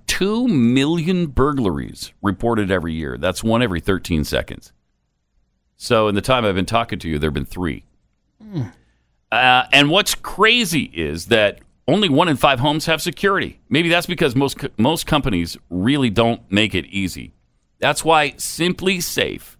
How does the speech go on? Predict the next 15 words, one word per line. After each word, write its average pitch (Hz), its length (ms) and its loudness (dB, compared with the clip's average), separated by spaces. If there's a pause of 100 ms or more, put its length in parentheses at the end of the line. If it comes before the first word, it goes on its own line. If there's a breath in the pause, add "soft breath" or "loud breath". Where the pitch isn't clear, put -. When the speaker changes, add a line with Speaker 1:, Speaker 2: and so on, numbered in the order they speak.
Speaker 1:
is 98 180 0
my 101 200 2
top 92 300 -2
choice. 69 420 -4 (400)
Simply 233 440 -2
Safe - 640 -2
is 135 420 2 (480)
awesome. 107 680 2 (1200)
It 120 140 2
protects 165 300 0
your 196 120 4
whole 185 160 4
house, 131 560 0
every 143 200 4
window, 156 540 2